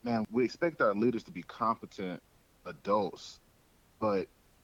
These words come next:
man, Kentucky lifted its mask mandate for students. Schools were like, "Okay, we absolutely have to put on masks if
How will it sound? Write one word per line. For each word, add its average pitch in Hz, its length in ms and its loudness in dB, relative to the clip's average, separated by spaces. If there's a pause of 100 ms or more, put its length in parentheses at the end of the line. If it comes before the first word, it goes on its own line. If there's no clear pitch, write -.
(520)
man, 110 240 0
Kentucky 127 760 -2
lifted 120 560 4
its - 360 -4 (380)
mask 135 360 2
mandate 95 520 -2 (100)
for 104 80 -10
students. - 580 -2 (340)
Schools 151 480 4
were 113 320 2
like, 95 240 -4
"Okay, 98 280 -4
we 98 240 -6
absolutely 98 680 -4
have 113 400 -4 (380)
to - 60 -12
put 117 200 -2
on 117 220 2
masks 92 320 -2
if 78 80 -10